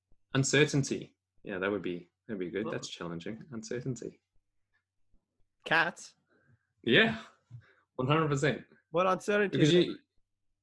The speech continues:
Speaker 1: well, you never know what you're gonna get.
Speaker 2: Oh, with a cat, right.
Speaker 1: Yeah, it's like
Speaker 2: <laughs>
Speaker 1: you, you go, you go over to a dog and you're gonna give them a pat. You know they're gonna wag their tail, lift their head and enjoy the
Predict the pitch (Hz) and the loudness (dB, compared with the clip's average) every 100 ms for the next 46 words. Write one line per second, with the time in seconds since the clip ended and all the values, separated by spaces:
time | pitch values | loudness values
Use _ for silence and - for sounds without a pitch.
0 | - 175 180 170 160 160 156 151 139 139 | -2 0 2 4 4 4 4 4 2 2
1 | 139 151 175 - - _ _ _ _ _ | 2 2 -2 -6 -20 _ _ _ _ _
2 | _ 165 180 151 135 - 165 104 - 135 | _ 4 6 6 2 2 2 2 -2 2
3 | 147 - - _ - 160 147 110 - - | 2 2 -6 _ -2 4 6 4 2 4
4 | 143 139 139 135 127 113 113 113 123 117 | 6 8 6 6 2 4 4 4 2 2
5 | 117 127 127 123 117 113 107 110 98 117 | 6 6 8 6 4 4 4 4 4 2
6 | - - - 110 101 98 98 92 95 92 | -4 -10 -4 -2 0 -2 -2 -2 -2 -6
7 | - 104 - 107 101 107 104 98 95 101 | -2 -2 0 -2 2 2 2 2 2 2
8 | 95 95 - 95 92 92 95 - 92 92 | 2 -2 -2 -2 -2 -4 -6 -8 -6 -6
9 | 90 87 87 92 | -6 -8 -8 -10